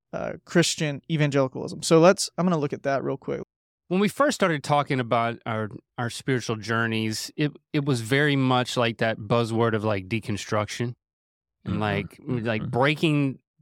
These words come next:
Speaker 2: breaking things down from my, um, evangelical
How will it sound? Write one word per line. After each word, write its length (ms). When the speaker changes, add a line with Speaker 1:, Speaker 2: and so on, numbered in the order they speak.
Speaker 2:
breaking 460
things 340
down 760
from 840
my, 1000
um, 680
evangelical 1200